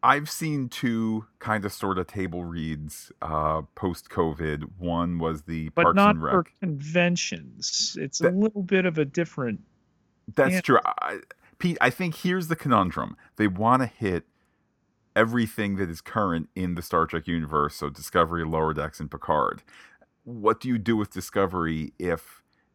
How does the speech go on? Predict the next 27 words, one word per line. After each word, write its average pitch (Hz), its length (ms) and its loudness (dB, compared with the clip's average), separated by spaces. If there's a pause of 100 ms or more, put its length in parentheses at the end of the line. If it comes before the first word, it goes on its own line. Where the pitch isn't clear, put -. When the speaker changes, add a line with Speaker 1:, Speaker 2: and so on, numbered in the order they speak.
(140)
Speaker 1:
even 117 260 0
in 107 100 -2
the 95 60 -2
best 110 320 2
case 104 260 -4
scenario, 82 680 0
if - 160 -8
everything, 95 580 2
you 87 100 -6
know, 69 200 -2 (200)
if 98 80 0
everything 117 260 4
effects-wise 92 640 0
and 78 100 -8
editing-wise 87 540 -2
and 82 80 -4
music-wise, 80 680 -4
if 85 140 -10
it's - 380 -6
completely 104 460 -6
done 80 380 0
now, 80 520 -2 (220)
we've 92 220 -4
locked 95 300 2
in 87 180 -4
Lower 82 240 -2
Decks, - 640 -4